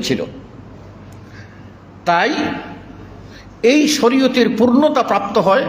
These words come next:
আমাদের নবী মুহাম্মদ রাসূলুল্লাহ সাল্লাল্লাহু আলাইহি ওয়াসাল্লামের মাধ্যমে। এজন্য ইব্রাহিম আলাইহিস সালাম এর আগ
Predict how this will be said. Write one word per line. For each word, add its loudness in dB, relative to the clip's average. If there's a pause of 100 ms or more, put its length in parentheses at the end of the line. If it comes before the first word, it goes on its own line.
আমাদের 2
নবী 2
মুহাম্মদ 0
রাসূলুল্লাহ 0 (260)
সাল্লাল্লাহু 0
আলাইহি 0
ওয়াসাল্লামের 0
মাধ্যমে। -2 (2000)
এজন্য 0 (1400)
ইব্রাহিম 2
আলাইহিস 0
সালাম 0 (4000)
এর 2
আগ -2